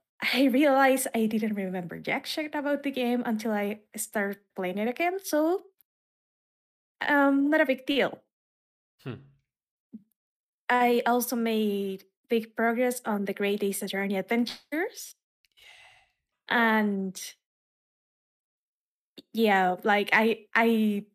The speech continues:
Speaker 1: really didn't <laughs> remember, like, how fucking long the second case was. I'm, like, seven hours in, and I just finished the second case, and it's still a lot of fun, even in a replay, so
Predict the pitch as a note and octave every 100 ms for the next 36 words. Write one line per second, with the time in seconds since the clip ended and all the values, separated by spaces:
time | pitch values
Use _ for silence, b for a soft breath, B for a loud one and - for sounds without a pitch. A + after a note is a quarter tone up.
0 | - A3 A#3 A#3 C4 A#3 A#3 A#3+ B3 G#3
1 | A3+ A#3 A3+ - - B3 - A3+ A3+ G#3
2 | F#3 G#3 F#3 - F3+ F3 D#3+ F3 - D3+
3 | E3+ - - _ _ - A3 A3 A3 A3
4 | - - - - A#3 A#3+ A#3 A#3 A3+ A3+
5 | - A3+ A3+ G#3+ A3 G#3+ A3 A3 A3+ A3
6 | D4+ C#4 C#4 C#4 C4 C4+ C4+ B3+ C4+ B3+
7 | B3 A#3+ B3 A#3 A3+ G#3+ G#3 - _ _
8 | _ _ _ _ _ _ - C#4 - -
9 | E4 C#4+ B3 A3+ A3 G#3 G3+ G3+ G3+ G3
10 | F#3+ F#3+ F3+ F3 E3 F3 - F3+ F3+ F#3
11 | F#3